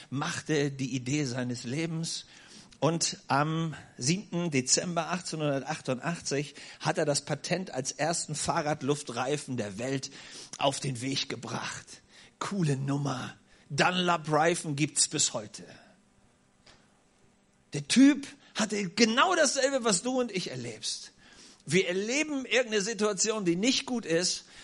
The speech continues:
und irgendwann macht es diesen, diesen Schnips, dieses Aha-Erlebnis, und wir sagen so, „Jetzt müssen wir es anpacken.“ Weiß irgendeiner, worüber ich rede? Kennst du die Situation in deinem Leben, wo du weißt, so jetzt oder nie, ja?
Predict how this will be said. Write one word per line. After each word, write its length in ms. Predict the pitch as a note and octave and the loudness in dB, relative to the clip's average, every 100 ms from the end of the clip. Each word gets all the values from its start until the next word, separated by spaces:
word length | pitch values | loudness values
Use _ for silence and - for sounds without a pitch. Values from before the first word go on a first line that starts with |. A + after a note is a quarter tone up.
| - - | -8 -4
und 180 | F3+ - | -4 -2
irgendwann 840 | B3+ E4 F#4 E4+ C#4+ G#3+ G#3 B3 F3 | 0 2 2 -2 0 0 0 -4 -2
macht 400 | G3 C4+ A3+ B3+ | 2 2 2 -2
es 140 | G#3 | -4
diesen, 420 | A#3+ G3 A3 G#3+ - - - - _ _ _ _ _ _ _ _ _ - | 0 0 0 -2 -6 -16 -14 -14 _ _ _ _ _ _ _ _ _ -6
diesen 240 | E3 F#3 | -4 0
Schnips, 480 | - - A3 - - | 0 2 0 -2 -2
dieses 400 | F#3 D#3+ E3+ - | -2 2 2 2
Aha-Erlebnis, 1400 | F3 E3+ - C4 - - - - - D3 D#3+ D#3 D3+ C#3 | 0 4 4 2 0 -6 -12 -12 -6 -2 -2 -2 -2 -4
und 120 | D#3 | -4
wir 100 | D3+ | -6
sagen 260 | C#3+ D#3+ C3+ | -4 -4 -6
so, 180 | B2 A#2+ | -6 -6
„Jetzt 540 | A2+ E3 E3+ - - - - - - | -6 -6 0 0 0 -6 -20 -20 -6
müssen 280 | C3+ D3+ D3 | 0 2 0
wir 80 | C3+ | 0
es 120 | - | -2
anpacken.“ 500 | A#2+ A#2 - - G2 _ _ _ _ - | -4 -10 -14 -14 -16 _ _ _ _ -12
Weiß 360 | A#2+ B2+ - - | -6 -2 -2 -2
irgendeiner, 420 | E3 D#3 D3 C#3 | -4 -4 -6 -4
worüber 260 | C3+ C3+ C3+ | -4 -2 -2
ich 140 | C3 | -4
rede? 240 | A#2+ G#2+ | -6 -6
Kennst 260 | - E3 F3 | -8 -6 -6
du 60 | E3 | -6
die 80 | |
Situation 520 | B2+ C#3 B2+ A#2+ C3 A#2 | -6 -6 -6 -6 -6 -6
in 80 | |
deinem 180 | A#2 G#2+ | -6 -8
Leben, 340 | G#2 G#2+ B2+ - - - | -8 -8 -10 -12 -16 -6
wo 120 | C#3+ | -2
du 120 | C3 | -2
weißt, 240 | C3 D#3+ - | -2 -2 -2
so 80 | B2 | -2
jetzt 600 | C3+ - B3+ G3+ - - | 10 12 12 10 2 2
oder 340 | G#3 F3+ F3+ | 4 4 4
nie, 280 | F#3 E3 C3 | 4 4 2
ja? 200 | C#3+ | 2